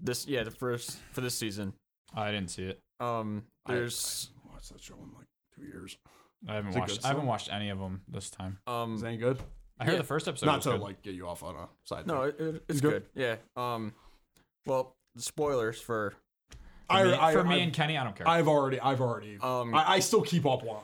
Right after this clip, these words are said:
Speaker 3: on it through spoilers. So.
Speaker 2: I've lost, I've lost all. I'm gonna, I'm just gonna binge watch it on Netflix when it comes out. Let's face it, I don't care that much.
Speaker 1: Um, the epi-, the mid-season premiere was pretty much just like how it was in the comics. Jesse was killed.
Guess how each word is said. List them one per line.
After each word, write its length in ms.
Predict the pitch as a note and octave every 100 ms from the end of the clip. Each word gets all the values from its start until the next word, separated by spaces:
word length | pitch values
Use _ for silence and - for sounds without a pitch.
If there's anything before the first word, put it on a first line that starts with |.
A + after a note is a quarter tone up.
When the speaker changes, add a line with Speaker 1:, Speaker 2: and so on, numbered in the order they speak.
| -
Speaker 3:
on 180 | B2 A#2+
it 100 | A2
through 160 | -
spoilers. 540 | A2+ G#2 G2 G2 G2+ -
So. 80 | D3
Speaker 2:
I've 140 | D#3
lost, 300 | C#3 A#2+ -
I've 140 | B2+ A2+
lost 240 | G#2 -
all. 340 | G2+ G2 F#2+ - - _ _ _
I'm 120 | C#3+
gonna, 200 | D3+ D3 -
I'm 80 | C#3
just 140 | D3+ -
gonna 120 | A#2
binge 180 | A2 G#2+
watch 200 | G2+ G2+
it 40 |
on 120 | F#2+
Netflix 320 | F#2 F#2 G2 G2
when 80 |
it 40 | F#2+
comes 180 | G2 F#2+
out. 200 | G2 - _ _ - -
Let's 120 | -
face 240 | - F#2+ -
it, 100 | G2
I 60 | G#2+
don't 180 | F#2
care 120 | - G#2
that 120 | -
much. 100 | B2+
Speaker 1:
Um, 360 | B2 A2+ G#2+ G2 _ _ _ _ _ _ _ _ -
the 220 | F3 B2+
epi-, 220 | B2 C#3 C#3+
the 80 | C3
mid-season 420 | C#3+ D#3 D#3 C#3
premiere 300 | C3+ B2+ B2 G#2+
was 160 | G#2+
pretty 220 | - C3+
much 580 | B2 A2+ G#2 - - - -
just 240 | - B2+ B2+
like 300 | A#2+ A2+ - -
how 160 | B2
it 60 | G2+
was 220 | A2+ A2+
in 60 | G#2+
the 80 |
comics. 580 | G#2 G#2+ G#2 G2+ - - - _ - - _ _ -
Jesse 280 | B2+ A#2+
was 160 | A#2+ A2+
killed. 500 | - A#2 G#2+ G#2 -